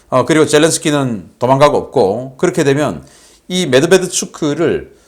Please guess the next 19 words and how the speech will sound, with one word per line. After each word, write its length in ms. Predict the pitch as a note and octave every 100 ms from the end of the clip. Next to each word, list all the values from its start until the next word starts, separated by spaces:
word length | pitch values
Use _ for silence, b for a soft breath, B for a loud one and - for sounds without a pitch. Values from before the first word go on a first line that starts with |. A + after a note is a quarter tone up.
| b b b _
어, 400 | - B2+ A#2 A2+ B2+
우크라이나의 1120 | C3 D#3 D3+ C#3+ B2+ - D#3 D3+ D3 C3+ - -
그 220 | - A2+ -
과도 640 | G#2+ D#3 D#3+ D#3+ D#3 -
수반으로 640 | - E3 D#3 C#3 C#3 C#3+
삼고 640 | C#3 - A2+ A2 G#2+ F#2 -
그렇게 240 | F3 F3
해서 160 | E3+ E3
우크라이나를 800 | - B2+ D3 C#3 C#3 C3+ C#3 C3+ B B
완전히 580 | F#2+ A#2+ D#3+ D#3 C3+ G2 G2+ -
투표를 320 | D3 C#3 A2+
통해서 420 | A#2+ A2+ C#3+ B2+
러시아에 380 | G2+ A2 C3+ B2
종속시키는 720 | C#3 C3 A2+ - F#2 G#2+ C3+ B B B
이런 300 | G#3+ A#3 A#3
계획을 500 | A#2+ A#2 C3 A2+ F2+
가졌다라는 840 | B2+ A2+ G#2 D#2+ - - C#3 D3+
분석이 380 | C#3+ C3 B2+ A#2+
많죠. 680 | F#2+ F2+ - G#2+ D#2 G#2+